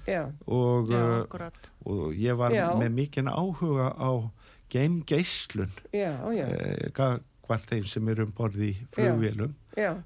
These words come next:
Speaker 2: bæði, eh, áhafnir og, og, og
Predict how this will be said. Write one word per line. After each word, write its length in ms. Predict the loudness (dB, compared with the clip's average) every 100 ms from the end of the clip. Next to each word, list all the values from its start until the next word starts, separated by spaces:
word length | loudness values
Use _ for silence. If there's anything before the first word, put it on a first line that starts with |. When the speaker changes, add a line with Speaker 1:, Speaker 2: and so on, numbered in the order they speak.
| -4
Speaker 2:
bæði, 320 | 0 2 2 0
eh, 440 | -2 -2 -2 -4 -2
áhafnir 580 | -2 -2 -4 -2 -2
og, 240 | 0 -2 -4
og, 300 | -6 -4 -4 -8 -14 -10
og 200 | -6 -6